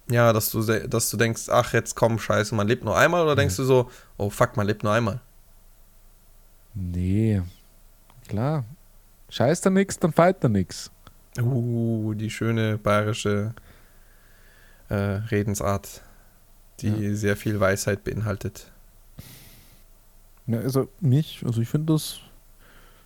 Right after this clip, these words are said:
Speaker 2: man soll, also man soll sich nicht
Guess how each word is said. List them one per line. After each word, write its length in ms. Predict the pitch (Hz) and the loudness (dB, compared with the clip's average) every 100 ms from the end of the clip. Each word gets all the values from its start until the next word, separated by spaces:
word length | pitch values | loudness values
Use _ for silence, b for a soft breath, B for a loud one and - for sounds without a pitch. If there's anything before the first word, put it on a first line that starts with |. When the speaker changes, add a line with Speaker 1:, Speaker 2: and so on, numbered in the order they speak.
| b - - | b -20 -10
Speaker 2:
man 440 | 110 110 110 107 98 - | -4 -2 -2 -2 -4 -8
soll, 400 | - 113 123 117 | 2 4 4 4
also 180 | 110 | 4
man 360 | 110 110 110 107 - - - - - - - | 6 4 2 -4 -14 -20 -20 -20 -20 -20 -16
soll 200 | - 107 | 0 2
sich 160 | 113 110 | 4 4
nicht 360 | 110 101 - | 2 0 -4